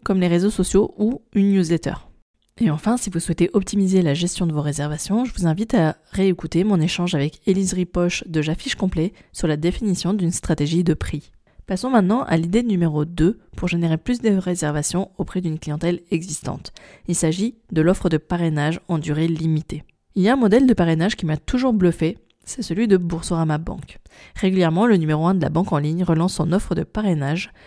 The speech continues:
auprès de ses clients pour les inciter à parrainer leurs amis ou leur famille. L'offre, elle est plutôt attractive, elle peut atteindre jusqu'à cent trente euros offerts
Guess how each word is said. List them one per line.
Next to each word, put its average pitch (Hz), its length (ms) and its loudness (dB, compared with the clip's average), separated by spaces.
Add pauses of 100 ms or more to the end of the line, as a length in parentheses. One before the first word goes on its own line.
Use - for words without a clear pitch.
(180)
auprès 208 240 -2
de - 60 -14
ses 160 100 -2
clients 170 340 -2
pour 196 140 0
les 170 100 2
inciter 165 380 -2
à 214 80 0
parrainer 160 340 -2
leurs 160 220 0
amis 175 320 0
ou 208 40 0
leur 185 140 2
famille. 165 360 -2 (500)
L'offre, 165 220 4
elle 156 100 0
est 147 40 0
plutôt 160 280 -2
attractive, 233 640 -4 (160)
elle 165 80 0
peut 165 160 0
atteindre 170 460 0
jusqu'à 160 260 -4
cent 190 180 -2
trente 208 260 0
euros 175 180 0
offerts 170 340 -2